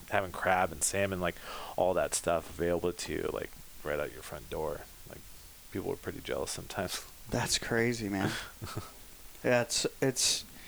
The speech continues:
Speaker 2: I guess growing up in the Bay Area from a
Speaker 1: Mm-hmm.
Speaker 2: fishing family or from
Speaker 1: Yeah.
Speaker 2: a hunting family or whatever, you know, it's like for us growing up, my family would host events at the house where
Speaker 1: Mm-hmm.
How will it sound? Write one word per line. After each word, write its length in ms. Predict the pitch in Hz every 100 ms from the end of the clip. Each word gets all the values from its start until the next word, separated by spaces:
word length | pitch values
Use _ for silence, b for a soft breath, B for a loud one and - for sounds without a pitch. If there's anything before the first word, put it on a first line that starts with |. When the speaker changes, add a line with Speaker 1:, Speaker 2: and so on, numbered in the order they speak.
| B B B B B B B B B B B - - - - B B B B B B B B -
Speaker 2:
I 80 |
guess 240 | 135 170 -
growing 340 | 147 139 131
up 140 | 127 139
in 60 |
the 80 | 120
Bay 200 | 113 110
Area 240 | 117 117
from 200 | 110 113
a 20 | 107
Speaker 1:
Mm-hmm. 80 | 104
Speaker 2:
fishing 480 | 117 - 113 110 101 - - -
family 420 | - 113 107 110
or 160 | 107 98
from 160 | 107
Speaker 1:
Yeah. 80 | 98
Speaker 2:
a 20 |
hunting 360 | 107 107 110 101
family 360 | 104 107 104
or 160 | 101 90
whatever, 500 | 101 107 127 117 107 - - - - - - - - - - -
you 80 | 123
know, 160 | 117
it's 160 | 120 -
like 140 | 113
for 200 | - 123
us 200 | 135 135
growing 300 | - 120 120
up, 220 | 131 127 - - B B B B B - - - - -
my 140 | 123 120
family 320 | 123 120 117
would 100 | 107
host 300 | 113 113 -
events 320 | 107 113 113
at 80 | -
the 80 | 110
house 440 | 113 117 110 -
where 280 | 107 107 104
Speaker 1:
Mm-hmm. 100 | 85